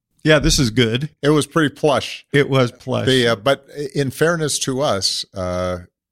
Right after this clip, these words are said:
Speaker 2: it was a necessary splurge because we weren't even sure if we were gonna get out of Springfield in time.
Speaker 1: Yes.
Speaker 2: I, we had votes until something like eight o'clock or
Speaker 1: Yeah,
Speaker 2: nine
Speaker 1: it was a
Speaker 2: o'clock. And
Speaker 1: Saturday in July. The
Speaker 2: Yeah.
Speaker 1: governor was, uh,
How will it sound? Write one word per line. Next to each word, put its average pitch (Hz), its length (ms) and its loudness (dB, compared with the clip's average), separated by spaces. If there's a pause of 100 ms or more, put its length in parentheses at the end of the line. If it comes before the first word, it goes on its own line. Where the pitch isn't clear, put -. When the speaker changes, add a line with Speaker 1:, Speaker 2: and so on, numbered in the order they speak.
Speaker 2:
it 110 80 -2
was 104 160 -2
a 98 60 -6
necessary 120 420 -2
splurge 92 440 -8
because 95 640 -4 (180)
we 160 160 2
weren't 220 240 -4
even 107 180 -4
sure 95 720 -4 (140)
if 101 180 -8
we 104 80 0
were 95 140 -4
gonna 90 180 -8
get 78 220 -8
out 85 160 -8
of - 340 -18 (300)
Springfield 117 560 -4
in 73 100 -14
time. - 320 -14
Speaker 1:
Yes. 107 340 0
Speaker 2:
I, 104 40 -12
we 131 140 -2
had 104 180 -6
votes 139 320 -6
until 87 580 -8 (260)
something 117 300 -8
like 90 220 -8
eight 95 160 -8
o'clock - 540 -14 (140)
or - 80 -6
Speaker 1:
Yeah, 123 180 4
Speaker 2:
nine 123 80 0
Speaker 1:
it 131 40 0
was 120 140 0
a 139 40 6
Speaker 2:
o'clock. 135 120 4
And 98 60 2
Speaker 1:
Saturday 151 500 2
in 117 140 2
July. 120 380 0
The 117 100 0
Speaker 2:
Yeah. 95 80 0
Speaker 1:
governor 135 440 2
was, 107 460 -4
uh, 101 240 -2